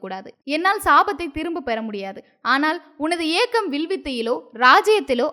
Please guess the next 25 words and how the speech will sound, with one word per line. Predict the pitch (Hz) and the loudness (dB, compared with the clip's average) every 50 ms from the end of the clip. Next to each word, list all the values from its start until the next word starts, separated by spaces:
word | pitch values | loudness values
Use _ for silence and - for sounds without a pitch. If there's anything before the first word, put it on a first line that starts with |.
| - - 226 | -4 -4 -2
அதிகாரத்திற்கோ | 254 370 427 392 453 427 392 269 285 277 277 294 294 277 240 | 0 0 4 4 4 4 4 2 -4 -8 -6 -6 -6 -6 -4
இல்லை | 247 269 294 294 254 | -4 -4 -4 -4 -4
என்பதை | 247 214 208 220 220 | -6 -6 -8 -8 -8
என்னால் | 220 202 196 202 214 214 - | -8 -8 -10 -12 -10 -8 -6
பார்க்க | 196 202 240 - - 254 | -6 -6 -6 -6 -6 -6
முடிகிறது. | 220 202 202 196 220 214 196 180 208 - _ _ _ _ 302 | -6 -6 -8 -8 -8 -8 -10 -10 -12 -16 _ _ _ _ -4
உனது | 359 427 427 440 392 359 339 359 | -2 0 2 2 2 2 2 2
ஏக்கம் | 480 494 - 466 466 466 370 | 0 2 0 -2 -2 -2 -2
புகழுக்காக | 339 359 370 415 403 403 - 330 302 185 285 | -2 0 0 0 -2 -2 -2 -2 -2 -2 -2
மட்டுமே. | 254 214 202 - 226 226 214 - - _ _ - 208 | -4 -6 -6 -6 -8 -8 -10 -12 -16 _ _ -8 -6
அதை | 220 226 226 220 | -4 -4 -4 -4
நீ | 220 214 202 196 | -6 -8 -8 -6
அடைவாய். | 196 196 220 240 220 202 214 - _ _ _ 262 294 | -4 -4 -4 -4 -4 -6 -8 -12 _ _ _ 0 2
மக்கள் | 359 403 - 539 508 494 453 | 2 4 4 4 4 4 4
உன்னை | 403 392 381 330 | 2 -2 -2 -2
எப்போதும் | 285 277 294 403 403 403 427 403 - | -4 -4 -4 -4 -4 -4 -4 -6 -8
புகழ்பெற்ற | 339 302 381 392 - 359 285 - 381 320 247 | -8 -6 -6 -6 -6 -8 -8 -8 -8 -8 -6
வீரனாக | 277 339 370 370 330 294 269 285 294 | -6 -6 -6 -4 -4 -4 -4 -4 -6
நினைவில் | 262 233 240 262 294 311 285 226 214 | -8 -6 -6 -6 -6 -6 -6 -6 -6
வைத்திருப்பார்கள். | 214 208 247 233 214 220 185 185 190 196 202 202 - _ _ _ - 202 214 | -6 -6 -6 -8 -8 -6 -8 -8 -8 -8 -12 -14 -16 _ _ _ -4 -4 -2
ஆனால் | 220 226 233 247 262 - _ _ _ 226 269 | -2 -2 -4 -6 -6 -10 _ _ _ -4 0
உனக்கென | 311 370 415 - 427 415 440 415 311 269 | 0 0 2 2 2 4 4 4 4 4
அதிகாரமோ | 277 330 311 339 277 254 240 220 220 226 254 - _ _ _ - 277 | 2 0 2 2 2 2 2 -2 -4 -6 -8 -10 _ _ _ 4 6
ராஜ்யமோ | 285 311 403 - 415 427 403 339 277 277 277 254 | 8 8 8 8 6 4 4 2 0 -2 -2 -2
இருக்காது. | 214 214 214 - 196 190 - | -4 -6 -6 -6 -6 -6 -8